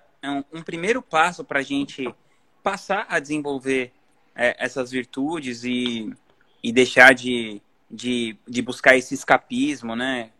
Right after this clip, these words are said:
que você acabou de dizer, seja pelas redes sociais ou por algum outro vício, enfim. O que que você, como você acha, assim, a pessoa quer desenvolver essas quatro virtudes, você acha que tem algum,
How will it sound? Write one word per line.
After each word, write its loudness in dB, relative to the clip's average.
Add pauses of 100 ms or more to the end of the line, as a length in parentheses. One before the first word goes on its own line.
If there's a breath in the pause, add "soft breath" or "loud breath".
(120)
que -16
você -8 (300)
acabou -4
de -12
dizer, 2 (280)
seja 0
pelas -2
redes -6
sociais 4
ou -8
por -6
algum -6
outro -14 (580)
vício, -2
enfim. -8 (880 soft breath)
O -18
que -2
que -4
você, 2
como 6
você 6
acha, 8
assim, -4
a 2
pessoa -8 (140)
quer 0
desenvolver -2
essas -4
quatro -2
virtudes, -8 (380)
você 0
acha 2
que -20
tem -4
algum, 0